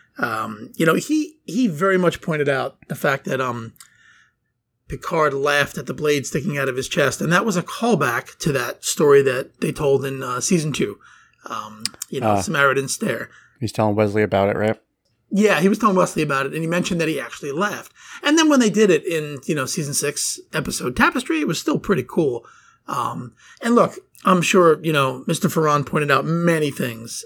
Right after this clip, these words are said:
Speaker 1: um, that we may happen to bring up, or, you know, uh, but like it, like we said last episode, we are, uh, partially informed by, uh, reading those books,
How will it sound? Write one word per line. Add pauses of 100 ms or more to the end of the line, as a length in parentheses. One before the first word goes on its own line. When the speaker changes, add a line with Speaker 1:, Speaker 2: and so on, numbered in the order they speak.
Speaker 1:
um,
that
we
may
happen
to
bring
up,
or, (440)
you
know,
uh,
but
like
it,
like
we
said
last
episode,
we
are,
uh,
partially
informed
by,
uh,
reading
those
books,